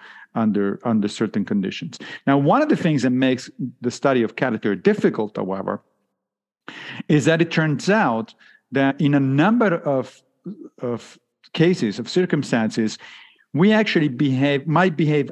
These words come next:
uncharacteristically because we are responding to situations that have really nothing to do with character. For instance, there is research that shows that if you get into a mall, a shopping mall, and you smell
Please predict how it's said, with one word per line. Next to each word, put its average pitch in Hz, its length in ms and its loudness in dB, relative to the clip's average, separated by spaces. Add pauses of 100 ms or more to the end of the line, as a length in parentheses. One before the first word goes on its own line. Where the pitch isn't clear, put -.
uncharacteristically 147 1120 -2
because 123 420 -2
we 131 260 2
are 120 420 2
responding 147 760 2
to 120 560 0
situations 147 840 0
that 127 240 0
have 127 340 0
really 139 340 0
nothing 127 380 0
to 123 120 -4
do 113 320 -2 (280)
with 120 200 0
character. 101 400 0
For 139 200 2
instance, - 580 -4
there 143 120 4
is 143 140 0
research 175 400 2
that 135 200 -2
shows 113 540 0
that 120 520 0
if 139 380 -2
you 156 60 -4
get 143 240 2
into 143 280 2
a 127 60 2
mall, 123 340 0
a 117 120 -4
shopping 127 360 -2
mall, 95 300 -2
and 113 260 0
you 117 60 2
smell 131 680 0